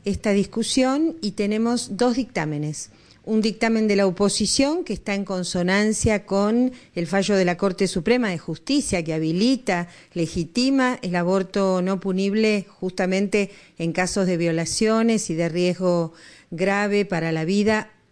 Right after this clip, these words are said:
o para la salud de, de las mujeres y de las niñas,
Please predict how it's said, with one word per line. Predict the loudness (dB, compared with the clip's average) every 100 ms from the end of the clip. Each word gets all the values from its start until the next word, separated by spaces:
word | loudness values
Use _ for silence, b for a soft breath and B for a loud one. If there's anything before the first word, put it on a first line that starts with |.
| _ -2
o | -2
para | 0 0
la | -2
salud | -2 -2 2 2 2 -2 B B B -4
de, | 2 4 4 4 2 0 0 -4 -6
de | -6 0 0
las | 0 -2
mujeres | -2 2 2 2 -2 -6 -10
y | -8
de | -8
las | -8 -4
niñas, | 0 2 2 2 -2 -6